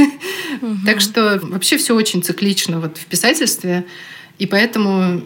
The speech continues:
Speaker 1: я очень советую людям вести какие-то дневники писательские, чтобы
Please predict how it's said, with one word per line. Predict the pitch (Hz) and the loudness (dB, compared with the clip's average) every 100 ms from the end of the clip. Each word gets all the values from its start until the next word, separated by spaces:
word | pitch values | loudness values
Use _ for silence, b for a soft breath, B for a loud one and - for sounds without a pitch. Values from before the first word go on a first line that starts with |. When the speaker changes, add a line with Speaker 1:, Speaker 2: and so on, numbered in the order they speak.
| - | -4
Speaker 1:
я | 175 185 | 0 4
очень | 185 185 185 | 2 0 -2
советую | 185 180 180 175 170 165 | 0 2 0 0 0 2
людям | 170 160 160 | 2 0 0
вести | 175 165 - 190 175 | 0 0 0 0 -2
какие-то | - 175 170 | -4 -6 -2
дневники | 170 175 180 285 | 4 6 6 2
писательские, | 277 240 208 202 190 - - 185 175 | 0 2 2 0 -2 -4 0 0 0
чтобы | 175 170 165 | -2 -2 -2